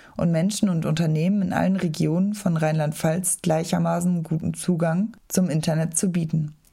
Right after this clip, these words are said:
Hierfür wird unter anderem die Glasfasernetzinfrastruktur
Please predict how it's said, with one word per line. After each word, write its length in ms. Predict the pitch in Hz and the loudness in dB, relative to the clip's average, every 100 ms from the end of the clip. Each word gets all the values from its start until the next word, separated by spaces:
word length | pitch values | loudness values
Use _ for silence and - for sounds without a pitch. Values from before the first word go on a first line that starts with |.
| _ _ - | _ _ -4
Hierfür 320 | 202 208 196 | 0 2 2
wird 220 | 202 240 | 0 0
unter 260 | 226 208 - | 0 0 0
anderem 380 | 185 190 190 180 | 2 2 0 0
die 100 | 170 | 0
Glasfasernetzinfrastruktur 2000 | 170 208 - 175 160 160 160 170 - - 180 185 165 - 165 - 185 185 233 | 0 0 0 0 0 0 0 -2 -4 -2 -2 0 -4 -2 -4 -2 0 0 -2